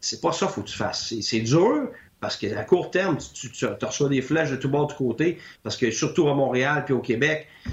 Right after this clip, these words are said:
sais, euh, nous, nous, tu sais, moi y compris, les Québécois, <coughs> on est ben trop émotionnels.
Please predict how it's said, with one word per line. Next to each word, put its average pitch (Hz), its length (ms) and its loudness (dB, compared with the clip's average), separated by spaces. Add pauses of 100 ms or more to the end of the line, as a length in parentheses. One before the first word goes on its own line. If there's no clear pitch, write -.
(120)
sais, 123 280 0
euh, 101 400 -2
nous, 165 440 4
nous, 180 520 4
tu 123 100 0
sais, 135 40 4
moi 131 300 2
y 131 40 0
compris, 143 320 0
les 156 140 2
Québécois, 135 640 2 (320)
<coughs> - 300 -6
on 143 140 6
est 110 220 0
ben 151 240 2
trop 165 180 2
émotionnels. 139 760 2